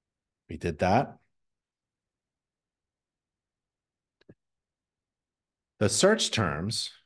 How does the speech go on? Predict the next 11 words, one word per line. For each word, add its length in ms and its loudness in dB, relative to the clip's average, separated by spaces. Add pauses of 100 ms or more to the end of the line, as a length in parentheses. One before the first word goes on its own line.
(400)
people 300 2
use 600 2 (140)
are 100 0
generally 520 4
grouped 500 0 (480)
into 240 -4
these 420 0
four 720 2 (220)
categories: 720 -8 (680)
informational, 840 2 (680)
navigational, 720 0